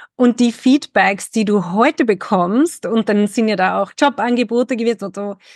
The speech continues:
hast du jetzt einen neuen Job gerade, den du beginnst?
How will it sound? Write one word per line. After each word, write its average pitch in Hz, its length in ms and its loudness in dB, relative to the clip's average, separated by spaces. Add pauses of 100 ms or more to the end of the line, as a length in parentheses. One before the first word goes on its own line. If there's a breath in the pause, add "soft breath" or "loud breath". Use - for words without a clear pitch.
(160 soft breath)
hast 285 300 0
du 294 40 4
jetzt 262 380 2
einen 226 440 2
neuen 233 520 2
Job 294 400 2
gerade, 277 440 2
den 254 240 -4
du 240 100 -6
beginnst? 233 880 -2